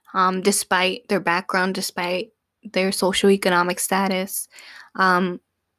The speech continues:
despite race. And I think everyone deserves to have Medicare, and I think everyone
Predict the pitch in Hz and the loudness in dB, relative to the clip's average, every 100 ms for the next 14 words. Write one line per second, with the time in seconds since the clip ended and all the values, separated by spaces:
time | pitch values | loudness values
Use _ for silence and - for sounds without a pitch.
0 | _ _ - - 185 170 - 170 185 202 | _ _ -6 -2 0 0 0 0 0 -2
1 | - - - - - 208 202 202 202 196 | -6 -14 -16 -18 -4 0 0 0 -2 0
2 | 185 185 185 180 180 185 214 - _ _ | 0 0 0 0 0 -6 -8 -14 _ _
3 | _ 214 208 208 196 190 196 - 196 175 | _ 2 4 4 4 4 0 -2 -2 0
4 | 175 202 - _ _ _ - - 180 175 | -4 -8 -16 _ _ _ -8 -2 2 2
5 | 190 202 _ _ - 196 180 175 - 214 | 0 -10 _ _ 2 4 4 0 -2 0
6 | 220 214 202 202 - - - - _ _ | 2 0 -2 -8 -20 -20 -20 -20 _ _
7 | - - 202 196 196 202 190 185 190 185 | -18 -14 -4 -2 0 0 0 0 0 0
8 | 185 180 220 | -2 -6 -10